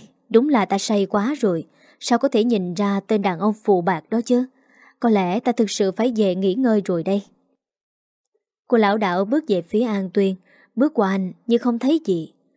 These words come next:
An Tuyên giận sôi máu, nhìn thấy người yêu ngả ngớn với trai lạ, ai mà không tức cho được. Đã thế cô còn không nhận ra anh. An Tuyên xoay người, nắm lấy tay Scarlett và kéo về phía mình. Cô mất thăng bằng,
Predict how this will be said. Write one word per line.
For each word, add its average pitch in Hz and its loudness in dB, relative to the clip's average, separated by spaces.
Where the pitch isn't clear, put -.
An 214 0
Tuyên 202 2
giận 190 0
sôi 226 0
máu, 202 -2
nhìn 226 4
thấy 311 0
người 233 4
yêu 247 2
ngả 190 -2
ngớn 226 0
với 349 2
trai 190 0
lạ, 156 -6
ai 233 2
mà 214 2
không 262 0
tức 392 4
cho 233 0
được. 180 -4
Đã 202 0
thế 277 0
cô 269 4
còn 214 0
không 277 -2
nhận 180 -4
ra 190 -4
anh. 202 -2
An 220 0
Tuyên 214 2
xoay 247 0
người, 180 -2
nắm 220 0
lấy 302 0
tay 185 -2
Scarlett 190 -6
và 214 2
kéo 233 2
về 196 2
phía 247 0
mình. 185 -2
Cô 233 0
mất 269 2
thăng 233 -2
bằng, 170 -4